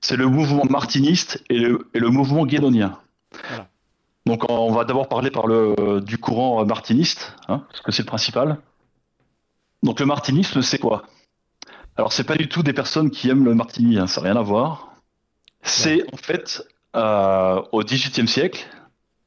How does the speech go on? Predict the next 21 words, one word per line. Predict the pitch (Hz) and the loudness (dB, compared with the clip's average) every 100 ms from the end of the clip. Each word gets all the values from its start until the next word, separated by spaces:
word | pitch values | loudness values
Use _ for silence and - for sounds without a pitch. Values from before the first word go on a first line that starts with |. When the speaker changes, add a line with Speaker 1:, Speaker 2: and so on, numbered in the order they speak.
| _ _ _ 113 | _ _ _ -12
Speaker 1:
deux | 107 175 | -6 -4
francs-maçons. | 151 151 147 - 104 95 _ - | -2 -2 -2 0 -2 -2 _ -8
Donc, | 110 | -4
il | 117 | -2
y | |
en | |
a | 123 | 0
un | |
qui | 147 | 0
s'appelle, | 127 - 120 | -2 -2 0
euh, | 110 107 104 98 98 92 | 2 4 4 4 2 2
Martinez | 104 120 160 139 139 - | 0 -2 0 0 0 -4
de | |
Pasquali, | 113 123 - 113 127 190 - _ _ _ _ _ - | -6 -6 -4 -2 -2 -4 -12 _ _ _ _ _ -6
et | 110 | -4
surtout | - 127 - 151 | -4 -6 -4 0
l'autre, | 156 175 | 0 0
c'est | - 120 117 | -2 -2 0
Louis-Claude | 113 147 - 151 170 | 0 -2 -2 0 0
de | 135 | 0
Saint-Martin, | 123 147 139 - 107 98 | -2 0 -2 -2 -4 -6